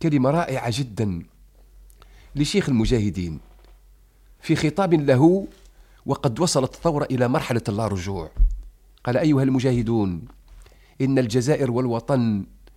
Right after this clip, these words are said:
أشبه بالبحر لا يقبل الجيفة، ومن رأيتموهم بعد ألف وتسعمية اثنين وستين غنيا فاتهموه بالخيانة،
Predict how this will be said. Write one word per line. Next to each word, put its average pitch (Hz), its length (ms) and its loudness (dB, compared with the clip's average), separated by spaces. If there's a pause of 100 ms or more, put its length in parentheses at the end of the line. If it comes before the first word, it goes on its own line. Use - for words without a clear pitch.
(300)
أشبه 131 340 0
بالبحر 107 560 -2
لا 117 160 2
يقبل 107 380 -2
الجيفة، 92 600 -2 (760)
ومن 120 180 4
رأيتموهم 120 680 2
بعد 120 220 4
ألف 151 220 2
وتسعمية 151 280 4
اثنين 143 200 4
وستين 165 420 6
غنيا 226 600 10 (320)
فاتهموه 151 760 10
بالخيانة، 101 760 6